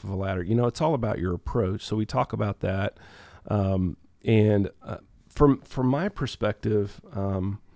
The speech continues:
you know, I came up, you know,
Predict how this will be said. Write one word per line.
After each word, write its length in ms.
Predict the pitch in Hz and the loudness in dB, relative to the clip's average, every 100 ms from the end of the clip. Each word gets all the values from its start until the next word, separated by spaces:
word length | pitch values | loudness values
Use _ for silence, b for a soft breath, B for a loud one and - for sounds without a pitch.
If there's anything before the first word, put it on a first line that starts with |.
| B B B B B _ | B B B B B _
you 140 | 113 | 0
know, 260 | 110 104 101 - | 2 2 0 -4
I 100 | 127 | -6
came 300 | - 131 104 | -2 0 0
up, 280 | 101 110 _ _ | 0 -2 _ _
you 100 | 107 | -6
know, 260 | 98 85 | -4 -6